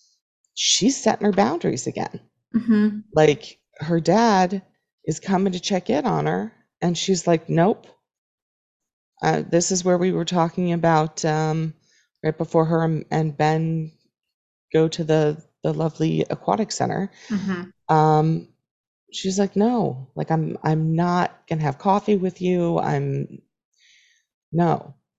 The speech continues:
Speaker 2: Go in the library, go home. Yeah, like, <laughs> it was, and so another way to look at the scene too, um, if you're looking at it from his point of view,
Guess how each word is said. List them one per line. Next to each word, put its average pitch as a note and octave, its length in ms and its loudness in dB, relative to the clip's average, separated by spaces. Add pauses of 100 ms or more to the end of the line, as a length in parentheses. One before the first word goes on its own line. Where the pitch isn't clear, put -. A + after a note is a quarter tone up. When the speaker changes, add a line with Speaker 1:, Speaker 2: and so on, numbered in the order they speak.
(240)
Speaker 2:
Go G#3+ 200 0
in A#3+ 100 8
the C4+ 120 6
library, F#3+ 760 2 (320)
go E3+ 200 -2
home. D#3 420 -8 (100)
Yeah, F3 100 -4
like, F3 320 2
<laughs> - 20 -20
it B3+ 920 2
was, G#3 340 -2 (640)
and C4+ 200 8
so A#3 720 4 (1120)
another D4 320 4
way F4+ 100 0
to B3 100 2
look G3 200 -2
at G#3 100 -8
the F3 80 -10
scene F3 380 -12
too, D#3+ 520 -12
um, C#3 320 -4
if C#3 140 -10
you're E3+ 120 -2
looking E3 240 -8
at C#3 60 -6
it C3+ 120 -8
from D3 120 -14
his D3 240 -8
point F#3 260 -8
of F#3+ 80 -6
view, A3 460 0